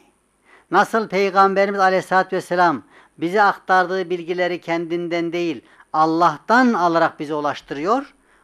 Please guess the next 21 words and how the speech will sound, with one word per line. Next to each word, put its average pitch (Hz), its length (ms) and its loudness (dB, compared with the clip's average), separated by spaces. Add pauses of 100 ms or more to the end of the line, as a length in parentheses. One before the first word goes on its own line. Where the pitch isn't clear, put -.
(120)
Onu 165 200 -2
daha 165 240 2
önce 165 220 -4
ifade 156 480 -2
etti. 147 400 -6 (240)
O 156 80 -2
Allah'ın 160 500 0
bir 170 100 -4
elçisidir. 202 680 -6 (220)
Allah'tan 165 600 0
alır 170 360 -2
dersi 190 560 -6 (180)
bize 175 280 -2
verir 143 320 -6
diye. 107 240 -14
Evet, 185 300 0 (600)
Peygamberimiz 160 760 -2
Aleyhisselatü 254 560 0
Vesselam 208 480 0 (1040)
aldığı 156 500 0
bilgileri 254 680 0